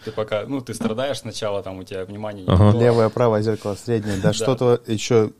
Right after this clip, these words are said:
Speaker 3: тахометр, спидометр, да вы
Speaker 1: Да-да-да. А
Speaker 3: заебали
Speaker 1: потом
Speaker 3: еще.
Speaker 1: ты уже, когда ты прошарился, немножко научился, да, ты потом начинаешь.
Speaker 2: Да, э, кстати, э, вот ты же ездишь на мопеде.
Speaker 3: Да.
Speaker 2: И, э, я помню как-то, помнишь, ты Юре давал, э, свой суперкуб,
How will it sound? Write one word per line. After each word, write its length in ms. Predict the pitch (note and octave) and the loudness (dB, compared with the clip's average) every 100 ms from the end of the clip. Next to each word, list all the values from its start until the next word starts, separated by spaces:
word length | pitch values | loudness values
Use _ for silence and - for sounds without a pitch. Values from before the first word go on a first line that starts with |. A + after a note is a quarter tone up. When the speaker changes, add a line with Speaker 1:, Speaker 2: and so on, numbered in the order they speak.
| - | -10
Speaker 3:
тахометр, 600 | - A2 - B2+ A2 G#2 | -2 -2 0 0 0 -6
спидометр, 460 | - - A2 A2+ G2+ | -10 -8 -4 -4 -4
да 180 | F#2 F#2 | -6 -4
вы 60 | G2 | -4
Speaker 1:
Да-да-да. 320 | G#2+ G2 A2 | -4 -2 -2
А 40 | |
Speaker 3:
заебали 220 | G#2+ A2+ A2 | -2 -2 0
Speaker 1:
потом 180 | G2+ | 0
Speaker 3:
еще. 100 | A#2+ | -2
Speaker 1:
ты 80 | A2+ | -6
уже, 360 | G2 F#2 F#2 F2 | -10 -8 -8 -10
когда 280 | F#2+ G2 F#2+ | -12 -8 -8
ты 120 | F#2 | -8
прошарился, 640 | A2+ F#2+ - C3+ A#2+ - F#2+ | -12 -10 -4 -4 -4 -10 -14
немножко 360 | F#2+ F#2 - | -14 -14 -16
научился, 420 | F2+ F2+ C3 B2 G2 | -18 -16 -14 -16 -12
да, 100 | F#2+ | -14
ты 100 | F#2 | -14
потом 240 | - F#2 | -18 -18
начинаешь. 540 | F2 - F#2 F2+ - - - - - | -18 -18 -20 -20 -20 -20 -20 -20 -6
Speaker 2:
Да, 580 | - A#2+ G2 - A2 G#2+ | 4 6 6 4 4 4
э, 40 | F#2+ | 2
кстати, 480 | - B2+ B2 - E2 - | 0 4 4 4 2 0
э, 340 | - F#2 F#2 | 2 4 6
вот 200 | F2+ F#2+ F#2 | 4 2 2
ты 100 | A#2 | 4
же 240 | G2+ G2+ F#2 | 6 6 6
ездишь 340 | B2 G#2+ G2 | 4 4 2
на 80 | F2+ | 4
мопеде. 400 | F#2 B2+ A#2 D#2+ - | 6 6 6 4 -2
Speaker 3:
Да. 260 | - G2 G#2+ - - - - - - - | -10 -10 -10 -14 -20 -18 -18 -18 -16 0
Speaker 2:
И, 400 | F#2 F#2 F#2 F#2 | 6 8 8 8
э, 240 | - F#2 F#2 | 6 6 6
я 140 | F2 | 6
помню 320 | G#2 B2+ C3 G#2+ | 6 6 6 6
как-то, 580 | G2 - F2+ F2 E2+ E2 | 4 4 4 6 6 4
помнишь, 240 | A#2 A2 | 6 6
ты 140 | - F#2 | 4 4
Юре 340 | G2+ G2+ F2 D#2+ | 6 6 4 2
давал, 560 | D#2+ F2+ F2+ F2 E2+ E2 | 0 2 4 4 2 -2
э, 20 | |
свой 440 | - F2 F2 E2 | -2 0 2 0
суперкуб, 500 | - - F2 - D3 | -2 -2 0 4 2